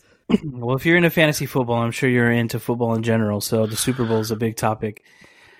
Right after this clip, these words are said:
I get it. You guys can hate. I'm gonna let you hate. I'm gonna give you your opportunity to hate. It is okay. I am okay with it. I've come to realize that in the beginning, everybody wanted the Chiefs to win. Hell,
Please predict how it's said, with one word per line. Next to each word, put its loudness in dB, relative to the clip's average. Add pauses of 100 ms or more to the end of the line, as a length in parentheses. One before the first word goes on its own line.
(220)
I -6
get 2
it. 0
You -14
guys -2
can -6
hate. 0
I'm -6
gonna -2
let 0
you -2
hate. -2
I'm -6
gonna -4
give -4
you -2
your 2
opportunity -2
to 0
hate. -2 (420)
It 2
is 2
okay. 0 (460)
I 0
am 2
okay 2
with -2
it. -4 (420)
I've -8
come 0
to -4
realize 2
that -4
in -6
the -2
beginning, 2
everybody 2
wanted 0
the -10
Chiefs -6
to -6
win. -6
Hell, 0